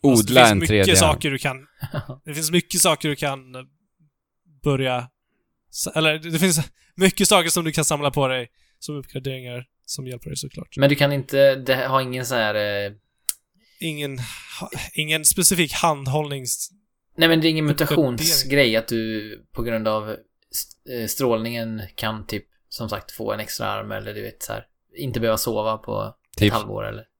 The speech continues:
Speaker 2: typ som Double Fines Rad är väl lite
Speaker 3: Ja,
Speaker 2: så.
Speaker 3: exakt.
Speaker 2: Mm.
Speaker 3: Exakt.
Speaker 1: Nej. Eller, det, eh, mm, ja. Alltså,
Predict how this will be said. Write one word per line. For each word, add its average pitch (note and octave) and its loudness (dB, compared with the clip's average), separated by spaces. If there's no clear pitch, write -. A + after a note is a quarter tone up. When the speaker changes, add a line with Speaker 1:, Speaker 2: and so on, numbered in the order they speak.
Speaker 2:
typ G#2+ 2
som G2 0
Double G2+ 6
Fines F#2 2
Rad F2 2
är D2+ -2
väl D2 -4
lite D2+ -4
Speaker 3:
Ja, C3 2
Speaker 2:
så. - -
Speaker 3:
exakt. - -8
Speaker 2:
Mm. F2 -6
Speaker 3:
Exakt. - -20
Speaker 1:
Nej. D3 2
Eller, D#3 2
det, F#3+ -10
eh, E3+ -2
mm, E3+ -10
ja. F3 0
Alltså, D#3+ 2